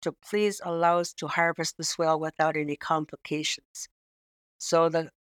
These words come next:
my son harpooned the whale, and he said, "The whale did not move even after I harpooned it, as if it gave itself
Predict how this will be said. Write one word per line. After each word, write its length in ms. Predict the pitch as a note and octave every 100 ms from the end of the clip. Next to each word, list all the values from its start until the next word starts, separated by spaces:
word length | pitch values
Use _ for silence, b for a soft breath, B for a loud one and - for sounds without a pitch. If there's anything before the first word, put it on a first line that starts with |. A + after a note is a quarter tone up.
| _
my 220 | - E3+ E3+
son 360 | - G3+ G3
harpooned 600 | F3 F3+ - - A#3+ A3
the 80 | F3
whale, 460 | D3 D3 C#3+ C#3+ - _ _ _ -
and 160 | E3
he 160 | D#3+ F#3+
said, 380 | F3 F3+ F3 D#3+ _ _ _ -
"The 100 | D#3
whale 320 | F3 F#3 G3
did 180 | G3+ G3
not 240 | F#3+ F3+ -
move 680 | D#3 E3+ F3+ G#3+ G#3 D#3+ D3+ _ _ _ _ _ -
even 340 | F#3+ F#3+ G3+
after 440 | G3+ F#3 - F3+
I 140 | E3+ D#3+
harpooned 520 | D#3 D#3+ - G#3+ G3+
it, 100 | E3
as 240 | - F3 F3
if 120 | G3
it 180 | F#3 -
gave 240 | - F#3+ F#3
itself 400 | E3+ - F3